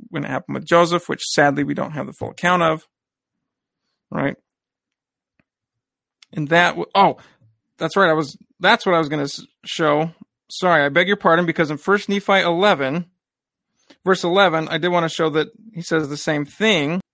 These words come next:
Nephi does. "Nevertheless, I knew that it was the Spirit of the Lord, and he spake unto me as a man speaks with another." Now, for the longest time, I thought for sure it was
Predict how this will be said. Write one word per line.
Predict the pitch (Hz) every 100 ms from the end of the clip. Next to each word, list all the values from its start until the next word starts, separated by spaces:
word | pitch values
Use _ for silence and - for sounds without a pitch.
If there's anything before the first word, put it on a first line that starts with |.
| _ _ _ _ _
Nephi | - 175 170 156
does. | 143 135 170 - - _ _ _ _ _ _ _ _ _ _ -
"Nevertheless, | - 151 143 143 165 180 170 - -
I | 165 151
knew | 151 190 185
that | 160
it | 156
was | 160
the | 156
Spirit | - - 151 147
of |
the | 143
Lord, | 151 190 185 160
and | 156
he |
spake | 147 - 175 170
unto | 180 185 156
me | 151
as | 151 147
a |
man | 151 147 160
speaks | - 156 143 - -
with | 156 147
another." | 165 190 156 - -
Now, | 170 170 160 - - - _
for | - 185
the |
longest | 220 262 -
time, | 202 202
I | 185
thought | 202 180
for | 180
sure | 156 208 202
it | 180 175
was | 165 160 151 - -